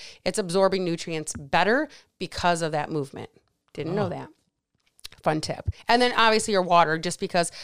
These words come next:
Speaker 1: water obviously helps with digestion, helps you feel full, um, and those kinds of things. So
Speaker 2: What's the rule of thumb when it comes to water?
Speaker 1: Rule of thumb, I always tell my clients, half your body weight in ounces.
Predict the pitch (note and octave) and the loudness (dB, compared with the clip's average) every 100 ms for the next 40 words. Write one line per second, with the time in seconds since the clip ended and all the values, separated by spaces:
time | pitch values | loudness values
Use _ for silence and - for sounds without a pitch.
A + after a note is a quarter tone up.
0 | - - F#3+ F#3 F3+ E3+ E3+ F3 F3+ E3 | -8 4 6 6 6 4 4 0 -2 -2
1 | E3+ - D#3 D#3 G3 G#3+ - B3+ A#3+ A3 | -2 -2 -4 2 2 2 0 0 4 2
2 | G3+ G3+ F#3 F3+ E3+ F3+ D3+ - A#3+ C4 | 2 -2 -2 -2 -4 -2 -2 0 2 6
3 | C4+ C#4 - - - - _ - F#3 E3+ | 6 4 -2 -18 -20 -20 _ 0 2 2
4 | - G3 F#3 F3+ - - E3+ D3+ C#3+ A2+ | -2 2 2 2 0 -4 -4 -6 -8 -10
5 | - D3 - - - G3 F3 D3 - A2+ | -8 -8 -2 0 2 4 6 6 4 2
6 | G2 F#2 F#2 F2 C2 A1 A#1 - _ _ | 0 -2 -6 -8 -10 -12 -16 -18 _ _
7 | - C4 F4+ E4+ D4 C#4+ B3+ - G#3+ A#3 | 0 4 6 6 4 4 2 0 4 4
8 | A3 A3+ G#3+ G3+ G#3 F#3+ G3 - A#3+ B3 | 4 2 0 0 0 -2 -2 0 2 2
9 | A#3+ G#3 G3+ F#3 F#3 - D#3 D3 C#3+ - | 2 4 4 4 0 -2 -4 -4 -4 -8
10 | F2 D#3+ | -8 -10